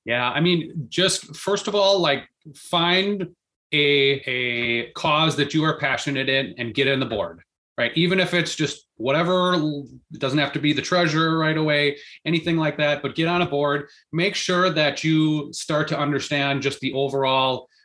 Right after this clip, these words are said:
um, intricacies of the staff versus the board versus the volunteers versus the impact you're trying to do, all of that and how that all works together, and just have that reiterate or that experience and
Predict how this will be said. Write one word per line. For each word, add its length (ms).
um, 420
intricacies 840
of 320
the 40
staff 480
versus 300
the 80
board 360
versus 280
the 80
volunteers 680
versus 340
the 100
impact 360
you're 80
trying 240
to 80
do, 260
all 220
of 60
that 200
and 80
how 140
that 140
all 100
works 220
together, 480
and 80
just 160
have 220
that 200
reiterate 680
or 60
that 180
experience 840
and 300